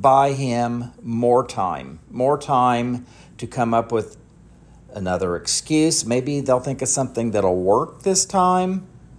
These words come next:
Maybe they'll think of something that they can go to court with that won't get his lawyers sanctioned.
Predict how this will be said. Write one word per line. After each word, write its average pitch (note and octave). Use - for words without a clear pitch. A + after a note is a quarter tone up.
Maybe D3
they'll C#3
think D3
of B2
something C#3+
that A#2+
they C3
can B2
go A#2+
to A2+
court C#3+
with C#3
that G#2+
won't E2+
get B2+
his A2+
lawyers B2
sanctioned. F3